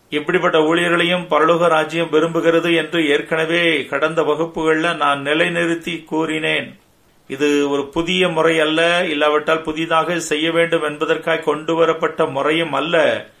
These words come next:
பின்பற்றுவதற்காக பவுல் ஏற்படுத்தி கொடுத்தார், இதை ஒரு மாடலாக கொடுத்தார் என்றெல்லாம் நாம் பார்த்தோம்.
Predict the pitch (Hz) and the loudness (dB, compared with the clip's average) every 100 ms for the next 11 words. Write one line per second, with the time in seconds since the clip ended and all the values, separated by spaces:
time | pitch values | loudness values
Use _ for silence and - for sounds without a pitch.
0 | _ _ _ 156 175 185 190 175 175 180 | _ _ _ -2 2 0 0 -2 0 0
1 | 180 170 170 180 180 156 170 156 156 160 | 0 0 2 0 0 0 2 2 2 2
2 | 160 160 156 156 151 - 160 156 143 165 | -2 -2 0 0 0 0 0 0 0 0
3 | 165 156 143 147 175 175 165 160 156 147 | 2 2 2 2 4 2 2 2 2 0
4 | - - _ - 156 165 170 165 156 143 | -2 -12 _ 0 2 2 4 4 4 2
5 | 143 139 143 135 127 120 131 117 107 - | 0 2 0 2 -4 -4 -4 -4 -4 -10
6 | 90 92 | -14 -14